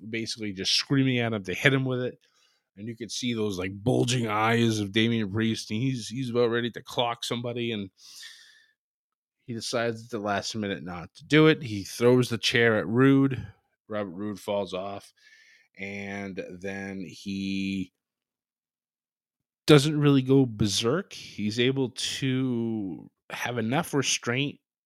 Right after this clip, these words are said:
and he retains the title. We then get some news that next week we're gonna have a triple threat match,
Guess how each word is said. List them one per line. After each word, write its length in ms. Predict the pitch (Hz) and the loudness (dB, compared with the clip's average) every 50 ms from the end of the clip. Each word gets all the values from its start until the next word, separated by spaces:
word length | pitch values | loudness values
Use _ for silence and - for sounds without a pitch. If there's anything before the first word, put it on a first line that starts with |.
| _ | _
and 120 | - 101 98 | -14 -10 -8
he 80 | 92 | -8
retains 580 | 90 90 95 90 - - 120 123 123 123 110 - | -6 -8 -8 -8 -4 -2 -2 -2 -2 -4 -4 -8
the 80 | 95 | -12
title. 480 | 87 - - 104 104 104 104 101 101 - - _ _ _ _ _ _ _ _ _ _ _ _ _ _ _ _ _ _ _ _ _ _ _ _ _ _ _ _ _ - - - - _ _ _ - - _ _ _ _ _ _ _ _ - - - - | -8 -4 -4 -2 -2 -2 -4 -6 -8 -10 -14 _ _ _ _ _ _ _ _ _ _ _ _ _ _ _ _ _ _ _ _ _ _ _ _ _ _ _ _ _ -20 -20 -20 -20 _ _ _ -20 -20 _ _ _ _ _ _ _ _ -20 -18 -2 2
We 100 | 110 113 | 2 6
then 220 | 107 147 160 196 | 8 6 6 8
get 180 | 202 220 202 - | 6 4 4 4
some 220 | - 156 127 110 | 2 0 2 2
news 480 | 98 92 90 90 90 90 90 - - - - - - - - - - - | 2 2 4 2 2 0 -2 -4 -6 -6 -10 -16 -20 -20 -20 -20 -10 -6
that 120 | 98 95 | -6 -4
next 380 | 101 117 139 156 156 - - - | -2 0 0 0 0 -2 -6 -6
week 400 | 104 82 78 73 - - - - - - - - - - _ _ _ _ _ _ _ _ _ _ _ _ _ _ _ - - - | -4 -4 -6 -6 -8 -14 -18 -20 -20 -20 -20 -20 -20 -20 _ _ _ _ _ _ _ _ _ _ _ _ _ _ _ -12 -6 -4
we're 140 | 120 113 120 | -2 0 2
gonna 120 | 135 139 | 2 4
have 200 | 123 139 139 127 | 4 4 4 4
a 40 | 123 | 2
triple 240 | - - 123 - - | 0 -2 -2 -2 -6
threat 260 | - - 156 147 101 | 0 2 2 2 2
match, 580 | 110 104 98 95 92 - - - - - - | -2 -6 -6 -6 -6 -6 -8 -8 -10 -12 -16